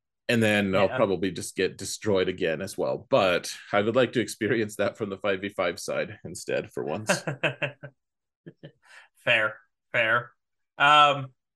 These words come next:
Speaker 2: especially with new five v five with, you know,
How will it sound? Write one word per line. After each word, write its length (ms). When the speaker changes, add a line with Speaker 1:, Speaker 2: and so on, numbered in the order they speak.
Speaker 2:
especially 440
with 220
new 240
five 300
v 120
five 460
with, 180
you 100
know, 240